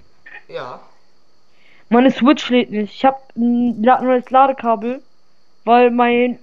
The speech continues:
Speaker 2: Kollege, äh, weil ich das bei meinem Kollegen vergessen hab, der hat mir seins gegeben, was einen U-S-B-Anschluss, äh, was ein Dings, Adapteranschluss hat.
Speaker 1: Ja, das ist immer kacke.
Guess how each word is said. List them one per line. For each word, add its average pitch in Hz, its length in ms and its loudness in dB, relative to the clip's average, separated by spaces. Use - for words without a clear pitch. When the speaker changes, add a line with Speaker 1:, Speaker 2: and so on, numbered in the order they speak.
Speaker 2:
Kollege, 240 680 -2
äh, - 320 2
weil 240 140 6
ich 240 60 -12
das 202 120 -14
bei 233 80 -4
meinem 226 160 0
Kollegen 240 320 0
vergessen 233 420 0
hab, 233 140 -2
der 220 100 0
hat - 80 -8
mir 214 180 -2
seins 226 400 -2
gegeben, 202 560 -8
was 226 200 0
einen 240 100 0
U-S-B-Anschluss, 233 1000 -2
äh, 196 220 -2
was 214 220 -2
ein 208 260 -4
Dings, 220 280 0
Adapteranschluss 196 800 -4
hat. 180 120 -12
Speaker 1:
Ja, 156 220 -12
das 139 240 -14
ist 139 100 -20
immer 139 220 -18
kacke. 120 400 -20